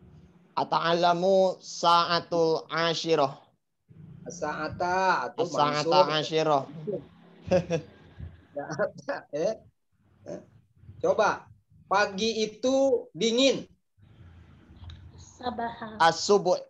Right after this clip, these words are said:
Speaker 1: as-subuhu. Dingin apa dingin?
Speaker 2: Baridun.
Speaker 1: Hah?
Speaker 2: Baridun.
Speaker 1: Baridun, ya.
Speaker 2: Barid. Iya, kan?
Speaker 1: As-subuhu baridun.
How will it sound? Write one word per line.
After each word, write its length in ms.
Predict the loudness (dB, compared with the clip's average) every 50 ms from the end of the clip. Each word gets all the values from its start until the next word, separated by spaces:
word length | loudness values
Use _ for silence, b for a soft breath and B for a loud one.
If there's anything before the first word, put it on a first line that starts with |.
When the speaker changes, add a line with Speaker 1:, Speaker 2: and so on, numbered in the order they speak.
| _ _
Speaker 1:
as-subuhu. 1040 | 0 0 0 2 0 2 2 4 4 4 0 0 4 6 8 8 8 8 6 2 -6 -18 -20 _ _ _ _ _ _ _ -20 -20 -20 -20 _ _ -20 -20 -20 -20 -20 _ _ -20 -20 _ _ -20 -20 -20 -20 _ -20 -20 -20 _
Dingin 320 | -6 -4 -4 -2 -2 0 0
apa 240 | -2 -2 -2 -6 -6
dingin? 240 | -6 -2 -2 0
Speaker 2:
Baridun. 440 | 0 0 0 -2 -2 2 4 4 4 2 -2 -20 -20 -18 -12 -12 -12 -12 -12 -16 -18 -18 -18 -18 -18 -18 -18 -18 -10
Speaker 1:
Hah? 300 | -2 0 2 2 2 2
Speaker 2:
Baridun. 320 | 0 -2 2 4 4 4 4 0 -16 _ _
Speaker 1:
Baridun, 640 | _ 2 6 6 6 6 6 2 2 4 4 4 4
ya. 180 | 2 2 2 2
Speaker 2:
Barid. 160 | 0 -2 -10 _ _ _ _ _ _ -20 -20 -20 -20 -20 -20 -18 -12
Iya, 180 | -2 2 2 2 2
kan? 120 | 0 -4 -6 -12 -20 -20 -20 -18 -10 0 0
Speaker 1:
As-subuhu 560 | 0 2 2 2 0 2 2 2 2 4 2
baridun. 800 | 4 6 6 6 6 6 4 2 0 0 2 2 2 0 -4 -8